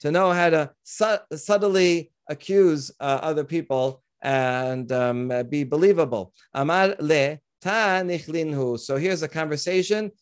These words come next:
that Haman had with Achash-, Achashverosh. Haman said, "Let's destroy them." Amar le mistafina melohav, delali avid bi kedavad bekamaeh. Achashverosh said, "I'm afraid of their God. I don't want to happen to me what happened to the,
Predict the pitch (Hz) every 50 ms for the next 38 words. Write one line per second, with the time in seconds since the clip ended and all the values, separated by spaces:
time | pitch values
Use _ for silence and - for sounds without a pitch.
0 | _ _ _ _ _ 156 160 160 156 151 147 147 151 156 156 156 151 147 147 143
1 | 143 139 135 135 131 - 135 120 - - - - 113 123 120 113 - 127 156 185
2 | 202 190 - - _ _ _ 135 135 156 180 180 139 - 185 202 208 196 190 185
3 | - _ _ _ - - 240 233 - - - - 190 180 - - - 190 214 214
4 | 214 208 175 147 117 107 101 - _ _ _ _ _ _ _ _ _ _ _ 120
5 | 127 139 165 190 180 160 190 226 214 196 170 156 156 147 - 135 127 - 170 208
6 | 233 220 196 175 165 156 151 147 151 185 240 262 214 127 113 - _ _ _ _
7 | - 127 135 170 190 190 165 151 139 123 127 135 165 175 160 143 175 214 208 185
8 | 180 180 - 147 135 135 123 123 135 156 170 160 143 143 135 - 143 143 147 139
9 | - - 113 101 95 _ _ _ _ - - - 143 - - 160 170 170 - -
10 | 240 226 196 - - _ _ _ 165 165 160 147 - 190 220 233 226 214 180 196
11 | 185 180 156 196 226 254 233 160 120 - - _ _ _ - 180 208 196 196 190
12 | 190 180 185 185 180 - 180 156 - 170 185 240 262 220 185 170 170 175 175 185
13 | 185 180 170 - 165 165 165 165 165 165 -